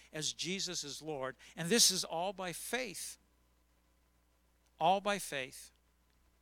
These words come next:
It says, "Rooted and built up in him." So as he is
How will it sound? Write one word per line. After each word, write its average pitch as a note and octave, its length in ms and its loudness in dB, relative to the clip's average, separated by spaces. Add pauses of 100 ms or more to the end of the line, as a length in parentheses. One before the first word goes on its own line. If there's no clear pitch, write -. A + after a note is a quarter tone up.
(420)
It E3 80 0
says, E3+ 340 6
"Rooted A3 440 4
and D#3 280 -6
built G3 300 0 (120)
up F3 280 -2 (120)
in G#3 200 0
him." E3 400 -2 (240)
So G3 240 0
as G#3+ 300 4
he G#3+ 200 0
is E3+ 260 0